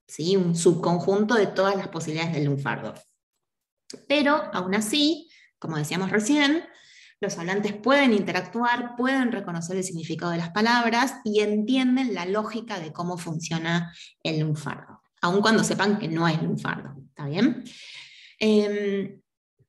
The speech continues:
bien, después hay una cuestión que tiene que ver con cómo el lunfardo fue cambiando a lo largo del tiempo, que es exactamente lo que acabamos de ver, ¿sí? Es decir, el lunfardo de principio del siglo veinte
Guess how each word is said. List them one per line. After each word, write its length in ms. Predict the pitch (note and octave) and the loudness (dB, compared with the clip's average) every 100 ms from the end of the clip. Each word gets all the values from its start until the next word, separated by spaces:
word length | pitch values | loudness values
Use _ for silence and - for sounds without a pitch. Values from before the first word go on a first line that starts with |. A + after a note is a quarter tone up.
| _ - | _ -8
bien, 420 | G3+ F3 C#3+ C#3 - | -2 0 -2 -6 -6
después 380 | A#3 - F4+ | -4 -2 0
hay 60 | G4 | 0
una 220 | E4 C#4+ | 2 2
cuestión 300 | B3 G#3+ C4+ | 0 2 4
que 80 | C4+ | 6
tiene 240 | B3 C4 | 6 6
que 120 | A3+ G3+ | 6 4
ver 180 | A#3 | 4
con 320 | B3 A#3+ B3 B3 | 4 6 6 6
cómo 240 | A#3+ B3+ | 6 6
el 100 | B3 | 6
lunfardo 440 | G#3 - G#3+ A#3+ | 4 2 0 0
fue 200 | A#3+ G#3+ | -2 -2
cambiando 440 | G#3+ G#3+ F#3+ G3+ G#3 | -2 0 0 0 2
a 20 | |
lo 100 | F#3+ | 0
largo 280 | E3+ F#3 F#3 | 0 -2 -2
del 200 | D#3+ D3 | -2 -2
tiempo, 440 | F#3 D3+ C#3 C3+ | -2 -2 -6 -8
que 80 | D3+ | -10
es 100 | D#3 | -8
exactamente 640 | F#3 G3 - G3+ G3 A3 | -8 -8 -6 -2 0 2
lo 120 | A3+ D#3+ | 0 0
que 60 | |
acabamos 500 | D#3 D#3 E3 F3 E3+ | -6 -6 -2 -2 -2
de 140 | E3+ D#3 | -2 0
ver, 260 | D3+ A#2+ - _ _ _ | 0 -2 -8 _ _ _
¿sí? 720 | - D3+ G3 A#3+ - - - | -8 2 4 4 2 -10 -14
Es 120 | F3 | -6
decir, 640 | F#3+ F#3 G3 C#3+ C#3 - - _ _ _ _ | -2 4 4 4 -2 -12 -20 _ _ _ _
el 180 | F3+ F3 | -2 -2
lunfardo 580 | F#3 F3+ A3+ A3+ A#3+ A#3 | -2 -2 0 2 2 2
de 400 | G#3+ G#3 D#3+ - | 4 2 0 -6
principio 840 | D#3 D#3+ E3 - D#4 - A#3+ F#3 | -10 -8 -8 2 2 2 2 0
del 180 | D3+ C#3+ | 0 -2
siglo 320 | - D#3+ E3 | -4 -6 -2
veinte 760 | F#3 B3+ B3 A#3+ A#3+ C#4 G4+ | 2 6 6 4 4 2 0